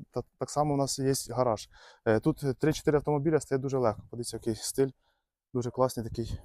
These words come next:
лайтовий стиль. Тут у нас, е, ворота, е, автоматичні піднімаються.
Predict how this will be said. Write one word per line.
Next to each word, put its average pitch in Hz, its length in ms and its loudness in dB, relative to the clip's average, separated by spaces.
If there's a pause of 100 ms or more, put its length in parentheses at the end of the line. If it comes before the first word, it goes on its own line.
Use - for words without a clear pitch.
(300)
лайтовий 120 440 0
стиль. 107 240 -4 (480)
Тут 143 160 -2
у 135 40 2
нас, 127 220 0
е, 127 320 2
ворота, 135 460 2 (100)
е, 127 260 2
автоматичні 131 640 -2
піднімаються. 156 500 -6